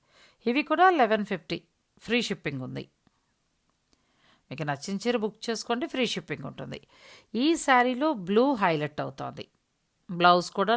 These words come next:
నాకు తెలిసి బ్లూయే ఇచ్చుంటారు. బాగున్నాయి ఈ చీరలు. చిన్న చిన్నగా మార్కెట్‌కి అది వెళ్ళినప్పుడు అలా కట్టుకోవడానికి చాలా బాగుంటాయండి. లెవెన్ ఫిఫ్టీలో వస్తున్నాయి. Cost to కాస్ట్ ఇవన్నీ కూడా. నెక్స్ట్ ఇది పిచ్వాయ్ ప్రింట్‌లో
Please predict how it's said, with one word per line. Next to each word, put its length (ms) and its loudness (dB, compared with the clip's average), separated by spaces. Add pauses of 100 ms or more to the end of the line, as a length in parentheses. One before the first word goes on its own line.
నాకు 200 -2
తెలిసి 220 -4 (100)
బ్లూయే 380 2
ఇచ్చుంటారు. 580 -10
బాగున్నాయి 440 4
ఈ 100 -12
చీరలు. 360 -10 (1800)
చిన్న 140 -8 (100)
చిన్నగా 280 -4 (120)
మార్కెట్‌కి 480 -4
అది 160 -6
వెళ్ళినప్పుడు 480 -2
అలా 180 2
కట్టుకోవడానికి 640 -2
చాలా 240 0
బాగుంటాయండి. 600 -4 (120)
లెవెన్ 320 -2
ఫిఫ్టీలో 440 -2
వస్తున్నాయి. 400 -4 (460)
Cost 300 8
to 140 0
కాస్ట్ 320 0
ఇవన్నీ 360 -8
కూడా. 160 -8 (1800)
నెక్స్ట్ 300 -2
ఇది 180 -4
పిచ్వాయ్ 400 -2 (100)
ప్రింట్‌లో 380 -4